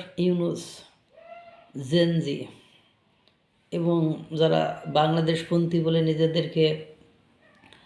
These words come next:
দাবি করেছে, তাদের কর্মকাণ্ড,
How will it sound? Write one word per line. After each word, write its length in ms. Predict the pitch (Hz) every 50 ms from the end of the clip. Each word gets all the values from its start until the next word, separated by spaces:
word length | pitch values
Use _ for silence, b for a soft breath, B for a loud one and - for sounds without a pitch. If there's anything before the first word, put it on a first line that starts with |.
| b b b b -
দাবি 320 | 147 127 151 151 156 185 190
করেছে, 440 | 190 208 190 175 165 165 151 135 123 - - - _ _ _ _ b b b b b b b b
তাদের 440 | - 202 180 180 202 196 190 185 -
কর্মকাণ্ড, 760 | - 196 208 208 208 208 214 202 - 202 180 165 156 151 160